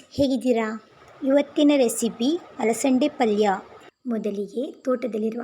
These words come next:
ಅಲಸಂಡೆ ಕೊಯ್ದುಕೊಂಡು ಬರೋಣ. ಪಲ್ಯಕ್ಕೆ ಅಲಸಂಡೆ ದಿ ಬೆಸ್ಟ್ ಅಂತ ಹೇಳ್ಬೋದು. ಎರಡು ಈರುಳ್ಳಿ,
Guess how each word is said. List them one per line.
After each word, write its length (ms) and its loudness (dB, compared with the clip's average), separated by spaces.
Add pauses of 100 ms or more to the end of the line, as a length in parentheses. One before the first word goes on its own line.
ಅಲಸಂಡೆ 480 -4
ಕೊಯ್ದುಕೊಂಡು 400 -6
ಬರೋಣ. 220 -8 (920)
ಪಲ್ಯಕ್ಕೆ 480 2 (100)
ಅಲಸಂಡೆ 460 0 (140)
ದಿ 100 -2 (140)
ಬೆಸ್ಟ್ 400 -4
ಅಂತ 160 2 (140)
ಹೇಳ್ಬೋದು. 500 0 (840)
ಎರಡು 200 0 (200)
ಈರುಳ್ಳಿ, 400 0